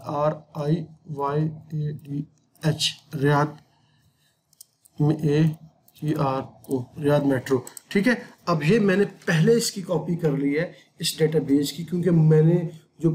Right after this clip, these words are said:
इस project को जो copy करना है तो मैं कहता हूँ कि इसके अंदर मैं इसको copy ना करूँ, इसकी अलग से एक database जिसमें ये सारा data save हो उसको copy करूँ। तो ये पहले आपने उसी copy create कर लेनी है। अगर current में करेंगे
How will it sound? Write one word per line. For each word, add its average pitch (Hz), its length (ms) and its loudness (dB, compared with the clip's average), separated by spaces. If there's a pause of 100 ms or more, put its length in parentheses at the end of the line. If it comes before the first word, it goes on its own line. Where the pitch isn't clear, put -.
इस 160 140 -2
project 170 440 0
को - 180 -4
जो 156 120 2
copy 156 380 -4
करना 165 280 0
है 185 60 2
तो 170 100 -2
मैं 160 220 2
कहता 156 200 -2
हूँ 175 80 -2
कि 175 80 -6
इसके - 320 -4 (160)
अंदर 175 320 4 (100)
मैं 175 160 -4
इसको 175 360 -4 (500)
copy 165 380 0
ना 160 220 0
करूँ, 175 300 2
इसकी 190 280 -8 (140)
अलग 170 280 0
से 185 140 -2
एक 165 100 -2
database 147 540 -2 (320)
जिसमें 165 240 0
ये 165 120 4
सारा 160 580 0
data 143 280 -2
save 143 320 0
हो 151 200 0 (320)
उसको 165 200 -2
copy 160 300 0
करूँ। 160 240 2
तो 190 120 4
ये 190 120 6
पहले 175 300 2
आपने 170 300 0
उसी 180 180 0
copy 170 340 -6
create 165 400 -2
कर 180 160 4
लेनी 139 280 4
है। 123 100 -4 (280)
अगर 165 220 2
current 185 260 2
में 214 180 2
करेंगे 214 320 4